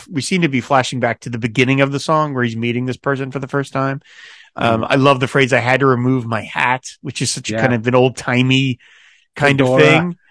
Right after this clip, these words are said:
Speaker 1: Yeah,
Speaker 2: Black and
Speaker 1: fedora. I
Speaker 2: white.
Speaker 1: mean, peop-,
Speaker 2: Yeah.
Speaker 1: yeah, people don't wear hats anymore, but they, they, they, you know, they did at one time, and that was a gesture of respect.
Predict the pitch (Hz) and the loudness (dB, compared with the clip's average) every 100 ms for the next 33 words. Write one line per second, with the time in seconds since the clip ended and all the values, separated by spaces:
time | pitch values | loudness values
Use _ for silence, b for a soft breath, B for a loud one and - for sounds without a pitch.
0 | - 170 160 147 160 190 175 143 156 139 | 0 2 4 4 4 6 6 4 0 -2
1 | 175 143 185 147 _ - 208 196 202 190 | -4 0 2 0 _ -8 -4 -2 0 0
2 | 156 190 190 170 139 123 110 104 - 127 | 0 0 -2 -6 -8 -8 -10 -10 -6 -2
3 | 123 123 117 123 120 120 _ - 123 120 | 0 -2 -2 -4 -4 -10 _ 0 2 0
4 | 120 117 123 - 151 117 117 113 143 143 | -4 -12 -16 -4 -4 0 -2 4 4 6
5 | 156 123 117 123 110 - 185 151 135 147 | 2 0 0 -2 -2 0 4 4 2 -2
6 | 135 131 123 120 113 117 - 131 117 120 | -4 -4 -4 -6 -4 -4 -4 -6 -6 -6
7 | - - 135 _ | -4 0 0 _